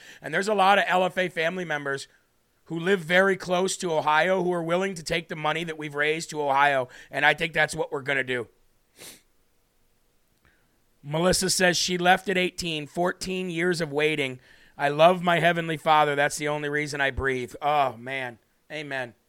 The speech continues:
Ladies and gentlemen, I think this is a good time to go to the video. And again, if you, if you're watching on Roku and Fire Stick, you're not gonna be able to hear this because it's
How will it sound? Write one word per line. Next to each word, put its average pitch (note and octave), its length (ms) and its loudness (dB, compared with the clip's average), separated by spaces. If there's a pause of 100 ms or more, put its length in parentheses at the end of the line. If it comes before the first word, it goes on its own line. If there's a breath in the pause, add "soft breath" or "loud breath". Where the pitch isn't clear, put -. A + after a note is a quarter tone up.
(1400)
Ladies G3+ 240 2
and G3 100 -8
gentlemen, G#3 240 0
I G#3+ 80 6
think A#3 160 -2
this G3 160 -6
is F3 60 -10
a F#3 40 -8
good F3+ 200 -6
time F3+ 220 -2
to E3+ 60 -8
go E3 140 -2
to E3 80 -4
the D#3 60 -8
video. D#3+ 400 -2
And F3 80 0
again, F3 260 2
if F#3+ 160 -2
you, E3+ 240 -4
if D#3+ 160 -4
you're E3 120 -2
watching F#3+ 360 4
on F3+ 140 -6
Roku F3+ 300 -4
and E3+ 120 -10
Fire D#3 240 -2
Stick, F#3+ 320 -8 (380 soft breath)
you're D#3 100 -2
not D#3+ 180 2
gonna F#3 140 -8
be F3 120 -2
able E3+ 100 -4
to D#3+ 80 -6
hear E3 180 -6
this F3+ 160 -4
because D#3 320 -8
it's C#3 160 -14